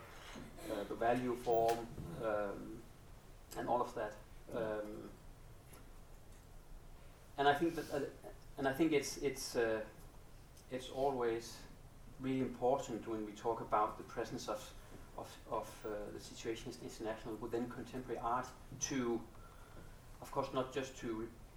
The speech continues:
Speaker 1: kinda like repeat, uh, or reproduce their analysis, but, but, but keep in mind their attempt to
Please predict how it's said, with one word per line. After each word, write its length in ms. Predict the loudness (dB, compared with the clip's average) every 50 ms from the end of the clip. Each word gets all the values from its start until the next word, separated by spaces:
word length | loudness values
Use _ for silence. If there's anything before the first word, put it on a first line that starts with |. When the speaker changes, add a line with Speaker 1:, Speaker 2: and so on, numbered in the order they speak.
| -12 -8
Speaker 1:
kinda 160 | -2 2 2
like 200 | 4 4 2 0 -6 -10 -8 -6
repeat, 500 | -6 -6 -6 -6 -6 -4 -2 -2 -2 -4 -8 -12 -14 -14 -16 -16 -16 -10 -4 -2
uh, 40 | 0 0 0 0 0 -2 -2 -2 -4 -4 -4
or 300 | -2 -2 0 0 0 -2 -4 -6 -12 -12 -12 -10 -2 2
reproduce 500 | 2 2 2 0 -4 -4 -4 -4 -4 -2
their 240 | 0 2 4 4 4
analysis, 580 | 4 4 4 4 4 4 2 0 -2 -4 -4
but, 300 | -2 0 0 0 0 -2 -8 -4 -2
but, 180 | -2 -2 -2 -4 -8 -12 -14 -12 -12 -12 -10 -6
but 160 | -6 -6 -4
keep 220 | 0 2 4 8 8
in 140 | 8 10 10
mind 380 | 10 10 10 8 8 6 4 6
their 360 | 6 8 8 10 10 8 8 6 2 -4 -10 -14 -14 -14 -14 -8 -6 -6
attempt 520 | -4 0 6 8 10 10 8 8 4 -2 -8 -10 -12 -12 -6 -2
to 260 | 0 2 2 2 0